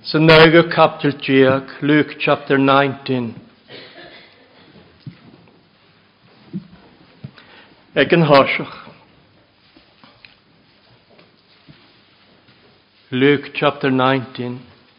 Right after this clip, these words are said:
Agus e do Iesu dal stiach.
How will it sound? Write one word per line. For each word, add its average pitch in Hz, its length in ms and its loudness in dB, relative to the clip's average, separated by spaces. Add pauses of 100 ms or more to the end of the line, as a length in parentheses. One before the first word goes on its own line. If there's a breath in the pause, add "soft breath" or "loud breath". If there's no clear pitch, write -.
(960)
Agus 151 400 -2
e 160 160 2
do 160 160 4
Iesu 160 480 2
dal 160 240 0
stiach. 135 560 -4